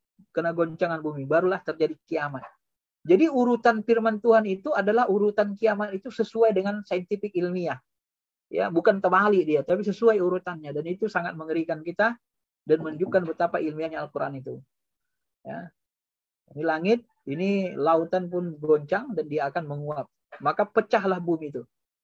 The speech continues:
Ya, meluap airnya, maka bumi akan pecah. Ya. Maka terjadilah kiamat, ya. Yang terakhir, dikit lagi, ya, agak lewat sedikit ini.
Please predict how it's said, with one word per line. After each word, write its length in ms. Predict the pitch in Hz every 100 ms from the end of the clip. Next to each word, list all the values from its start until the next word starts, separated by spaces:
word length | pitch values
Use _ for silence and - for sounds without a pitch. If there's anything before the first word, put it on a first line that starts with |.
| _
Ya, 160 | 160
meluap 480 | 165 151 160 180 170
airnya, 400 | 156 156 202 220
maka 240 | 160 175 151
bumi 160 | 160 160
akan 160 | 156 151
pecah. 320 | 151 139 - _ _ _ _ _ _ _ _ _ _ _
Ya. 240 | - - _ _ _ _
Maka 160 | 127 185
terjadilah 560 | 165 151 151 151 151 143
kiamat, 560 | 139 131 127 120 117
ya. 320 | - 123 147 175 _ _ _ _ _ _ _
Yang 240 | - 180 226
terakhir, 640 | 220 208 202 208 208 208
dikit 240 | 170 165 185
lagi, 480 | 160 151 180 202 _ _ _ _ _
ya, 240 | - 123 135
agak 400 | - 131 147 -
lewat 240 | 151 156 151
sedikit 320 | - 139 147
ini. 240 | 139 202